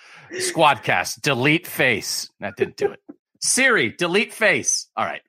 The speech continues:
I'll get rid of it later. Let's kick people out 'cause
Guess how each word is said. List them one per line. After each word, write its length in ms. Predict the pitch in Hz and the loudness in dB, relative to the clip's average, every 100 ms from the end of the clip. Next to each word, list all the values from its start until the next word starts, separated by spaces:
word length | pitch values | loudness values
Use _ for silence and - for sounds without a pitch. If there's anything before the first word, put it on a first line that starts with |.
| - | -2
I'll 120 | 139 | 0
get 160 | 151 127 | 0 -2
rid 120 | 127 | -4
of 80 | 110 | -4
it 80 | 95 | -4
later. 320 | 101 69 - _ _ _ _ _ _ _ _ _ - | -6 -6 -16 _ _ _ _ _ _ _ _ _ -4
Let's 220 | 185 254 | -2 0
kick 260 | - 277 - | 0 -2 0
people 300 | 269 226 190 | -2 2 4
out 340 | 185 131 - - | 4 2 -4 -8
'cause 640 | 156 120 113 - - - | -4 -4 -4 -6 -8 -12